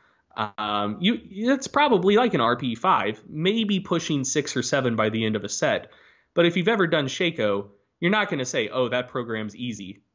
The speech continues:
You know, it's submaximal, easiest training I ever did." Like, it's hard. Um, but yeah, so, um, I think a, I think people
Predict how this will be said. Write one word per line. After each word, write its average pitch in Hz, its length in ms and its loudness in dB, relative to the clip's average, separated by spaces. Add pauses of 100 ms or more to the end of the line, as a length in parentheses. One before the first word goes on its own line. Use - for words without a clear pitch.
You 110 120 -4
know, 107 300 0
it's 120 160 -8
submaximal, 113 840 -2 (240)
easiest 131 420 0
training 113 320 -2
I 104 140 -2
ever 101 180 -4
did." 92 240 -12
Like, 160 160 0
it's 262 200 -4
hard. 294 500 0 (320)
Um, 117 480 0
but 254 160 0
yeah, 139 160 2
so, 135 580 0 (840)
um, 113 640 -2 (880)
I 156 100 4
think 202 300 -2
a, 139 220 2 (180)
I 160 80 2
think 254 320 0
people 139 840 4